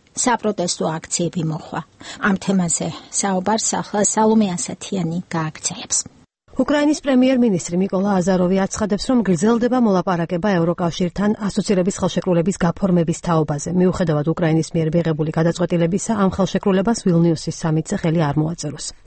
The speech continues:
Speaker 2: აზაროვი ამ განცხადებით გამოვიდა მინისტრთა კაბინეტის სხდომაზე, რომელიც კიევში მიმდინარე საპროტესტო აქციის ფონზე გაიმართა. აქცია უკვე მეოთხე დღეა გრძელდება. მისი მონაწილეები მოითხოვენ პრეზიდენტმა ვიქტორ იანუკოვიჩმა შეცვალოს გადაწყვეტილება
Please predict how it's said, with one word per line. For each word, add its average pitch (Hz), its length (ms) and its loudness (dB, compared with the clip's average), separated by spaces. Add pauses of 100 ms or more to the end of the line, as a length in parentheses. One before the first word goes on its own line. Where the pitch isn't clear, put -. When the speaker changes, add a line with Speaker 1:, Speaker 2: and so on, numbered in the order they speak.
(120)
Speaker 2:
აზაროვი 233 360 2
ამ 190 80 2
განცხადებით 196 480 0
გამოვიდა 180 400 2
მინისტრთა 202 560 0
კაბინეტის 165 520 0 (160)
სხდომაზე, 180 520 0
რომელიც 160 400 2
კიევში 202 400 2
მიმდინარე 165 480 2
საპროტესტო 180 560 -2
აქციის 185 320 -2
ფონზე 156 400 2
გაიმართა. 147 420 -2 (220)
აქცია 175 320 0
უკვე 160 160 2
მეოთხე 170 480 2
დღეა 156 240 0
გრძელდება. 151 500 0 (460)
მისი - 160 2
მონაწილეები 170 640 2
მოითხოვენ 160 460 2 (100)
პრეზიდენტმა 170 480 2
ვიქტორ 156 320 0
იანუკოვიჩმა 160 680 2 (100)
შეცვალოს 160 520 -2
გადაწყვეტილება 180 580 0